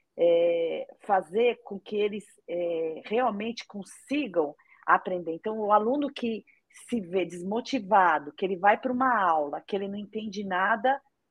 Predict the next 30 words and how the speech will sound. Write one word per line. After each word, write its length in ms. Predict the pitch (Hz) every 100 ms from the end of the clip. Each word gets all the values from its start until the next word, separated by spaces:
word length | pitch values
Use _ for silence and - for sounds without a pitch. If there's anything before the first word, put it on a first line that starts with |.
| _ _
que 100 | 233
tá 160 | 233
acontecendo, 960 | 226 240 233 262 - 226 185 143 143 139 - - _ _
que 220 | 196 190
ele, 580 | 196 196 220 214 202 -
que 100 | 220
o 40 |
professor 540 | 208 202 196 - 233 254
fala 460 | - 240 185 175
e 40 | 185
aquilo 360 | 185 240 226
não 180 | 220 294
faz 340 | - 247 262 -
conexão 800 | 254 247 311 - - - 226 240
com 120 | 208
a 40 |
vida 320 | 175 185 165 156
dele, 500 | 165 175 151 135 - _ _ _ _ _
que 520 | - 196 202 196 180 -
ele, 260 | 202 226 185 - -
ele 200 | 190 196
é 80 | 208
um, 360 | 156 190 208 -
é 40 |
uma 180 | 185 202
cons-, 340 | - 247 -
é 160 | - 190
uma 300 | 190 190 190
sequência 1400 | - - 233 - - 269 311 320 269 - - 170 139 - _ _ _ _ _
de, 1120 | - 196 196 190 185 180 180 175 165 -